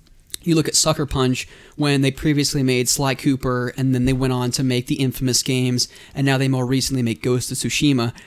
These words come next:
That's kind of why, that's my argument case for why I think they should win, because one,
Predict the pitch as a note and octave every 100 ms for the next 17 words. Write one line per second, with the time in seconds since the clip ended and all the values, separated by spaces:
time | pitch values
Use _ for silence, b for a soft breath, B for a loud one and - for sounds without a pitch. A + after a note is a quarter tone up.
0 | B B C#3 - G3 A3 C#3 C#3+ C#3+ C#3
1 | C3 C3 D#3+ _ - D#3+ E3 D#3 D#3 D#3+
2 | D3+ D3+ C3 - - C#3+ A#2 - - -
3 | - C3+ B2+ B2 C#3+ B2+ B2+ - B2 B2+
4 | C3 A#2+ A#2+ C3 F3+ A3 E3+ C3+